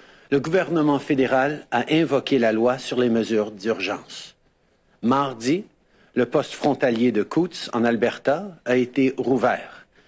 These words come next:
Et mercredi, le barrage à Emerson, au Manitoba,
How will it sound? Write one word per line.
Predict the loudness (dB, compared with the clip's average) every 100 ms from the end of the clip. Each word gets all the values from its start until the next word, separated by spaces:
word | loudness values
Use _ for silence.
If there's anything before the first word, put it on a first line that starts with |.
| _ _ -6
Et | 0
mercredi, | 0 0 -2 0 2 0 0 -4 -20 -20 -4
le | 0
barrage | 2 2 2 2 0 -2 -2
à | -2 0
Emerson, | 0 2 0 0 0 -2
au | -2
Manitoba, | 0 0 2 0 2 0 -4